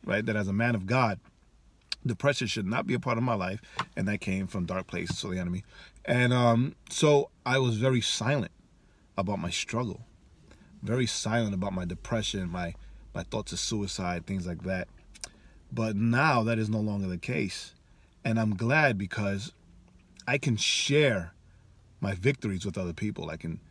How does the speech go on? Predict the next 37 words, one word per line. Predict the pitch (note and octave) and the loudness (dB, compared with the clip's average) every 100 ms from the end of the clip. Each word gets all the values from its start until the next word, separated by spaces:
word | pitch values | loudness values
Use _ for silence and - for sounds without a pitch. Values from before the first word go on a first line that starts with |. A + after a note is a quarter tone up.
| - | -20
speak | - - - C3 A2+ - - - - - - | -12 -10 -2 0 0 -2 -20 -20 -20 -20 -8
about | F2 G2+ G2 | -4 -4 -2
my | F#2 | -4
pains | - A2 A2 G2 F2 | -4 -2 -2 -2 -4
with | F2 | -6
other | F2 E2 | -6 -6
people. | - G2 - F2 - - - - - - | -6 -6 -6 -10 -12 -20 -20 -20 -20 -8
And | A2 | -4
I | G#2+ | -2
can | G2+ F#2+ | -2 -6
cry | - B2 B2+ | -6 -4 -2
out | B2+ | -4
to | - | -4
the | G#2+ | -4
Lord | G#2 A2+ A2+ G2+ - | -2 -2 -2 -4 -4
honestly, | A2 A#2+ G2 - - - _ _ - _ - - - _ - | -2 -2 -4 -8 -14 -16 _ _ -20 _ -20 -20 -20 _ -8
right? | - A2 | -4 -2
But | B2+ F#2+ D3 B2+ - - | -2 4 4 4 0 -4
that's | A#2+ B2+ - | 0 0 0
not | A2 | 0
what | G#2 | -2
this, | F2+ G2+ - - _ _ _ - - - _ - | -2 -4 -6 -12 _ _ _ -20 -20 -20 _ -8
this, | G2+ - | -6 -2
um, | A2 F#2 | -2 -2
ninety | F#2 F#2 F2+ | -2 -4 -4
seconds | - - A#2+ | -4 -4 -4
is | F2+ E2 | -4 -6
about. | E2 D#2 | -6 -4
This | A2+ - | -2 0
ninety | C#3+ | 2
seconds | A2 - A2 A2 | 0 -2 -2 -2
is | F2 | -4
about | F2 F#2 F2+ - - - - - - - - - - F#2+ | -4 -4 -4 -8 -20 -20 -20 -20 -20 -20 -20 -16 -10 -2
being | B2+ D#3 C#3+ - | 2 2 0 0
open | D3 D#3 C#3+ | 0 2 2
and | A2+ | 4
honest | A#2 C3+ G2 - - | 4 2 2 -4 -10